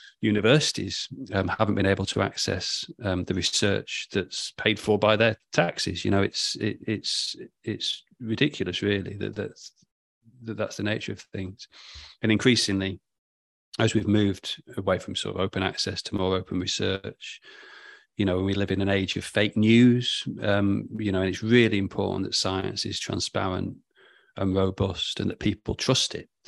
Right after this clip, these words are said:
Um, and, uh, you know, universities have a duty, I think, just to really make sure that we're able to communicate the research and to make sure that it's accessible. And that doesn't just mean that you can receive,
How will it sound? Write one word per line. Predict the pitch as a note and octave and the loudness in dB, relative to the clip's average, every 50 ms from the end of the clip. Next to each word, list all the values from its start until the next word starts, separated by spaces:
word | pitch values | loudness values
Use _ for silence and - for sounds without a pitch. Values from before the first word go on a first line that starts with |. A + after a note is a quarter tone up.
| - - - - - - _ - | -20 -20 -20 -20 -20 -16 _ -6
Um, | G#2 G2 F#2 F#2+ F#2+ - | -4 -2 -2 -2 -2 -2
and, | - G2+ G2 F#2+ | 0 2 2 2
uh, | - - - | 0 -2 -2
you | A2+ G#2+ F#2+ | -2 0 0
know, | F#2 F#2 | 0 0
universities | F#2 F#2 G#2 G#2 F#2 G#2 F#2+ F2+ F2+ - - G2+ G2 - | 2 2 2 4 4 2 2 0 0 -4 -6 -6 -6 -4
have | - G2+ - | -4 -4 -4
a | F2+ | -4
duty, | - - - G2+ F#2+ F#2+ - - - F#2+ | -4 0 0 0 0 0 -2 -4 -4 -4
I | G2+ | -6
think, | G#2 - - G#2 F#2 F2 - - | -6 -8 -6 -6 -6 -6 -8 -8
just | - - - - - | -8 -8 -8 -6 -6
to | - G#2 | -6 -6
really | F#2+ G2 G2 F#2+ F#2+ G2+ G2 | -4 -2 -2 -2 -2 -4 -4
make | G2 F#2 F#2 - - | -4 -4 -6 -6 -6
sure | - - - F#2+ F#2 F#2 F#2 F#2 F2+ _ _ _ _ _ _ _ _ _ _ _ _ _ - | -6 -4 -2 -2 -2 -2 -4 -6 -8 _ _ _ _ _ _ _ _ _ _ _ _ _ -4
that | - G2+ - - | -4 -4 -2 0
we're | G2+ F#2+ F#2 F#2 F#2 F#2 F2 - _ _ _ _ _ _ _ _ _ _ _ _ _ _ _ _ - | 0 2 2 2 0 -4 -8 -12 _ _ _ _ _ _ _ _ _ _ _ _ _ _ _ _ 0
able | A2+ A2 - G2 | 2 2 2 0
to | - - | -2 -4
communicate | - - G#2 A#2+ B2 A2+ - - F#2 F#2 - - - _ _ _ _ - | 0 4 6 8 8 8 6 4 0 0 -2 -2 -6 _ _ _ _ -8
the | - - | -6 -4
research | G2 F#2 - - G#2 G2+ G#2+ - - - - - - _ _ _ _ - - - _ _ _ - - | -2 -2 0 0 0 -2 -2 -4 -8 -14 -18 -18 -18 _ _ _ _ -20 -20 -20 _ _ _ -6 -2
and | G#2+ G#2 F#2+ | 0 0 2
to | - - | 2 2
make | G#2 G2 - - | 0 0 0 0
sure | - - G#2 G2 G2 | -2 0 0 0 0
that | F#2 F#2+ F#2+ | 0 0 -2
it's | F#2+ - - | -2 -2 -2
accessible. | G#2+ - - - G#2+ - - - - F#2+ F#2+ G2+ - - | -2 0 0 0 2 2 0 -2 -2 -4 -6 -6 -6 -2
And | G#2 G2+ | 2 2
that | G2+ E2+ | 2 2
doesn't | G#2 F#2+ - G2 | 2 0 -2 -2
just | - G2 - - | -4 -4 -4 -4
mean | F2+ F#2 G2 F2+ | -2 -2 0 0
that | E2+ | -2
you | E2 E2+ | -4 -4
can | - - | -6 -6
receive, | F#2 F2 - - F2+ D#2+ | -6 -6 -4 -4 -6 -6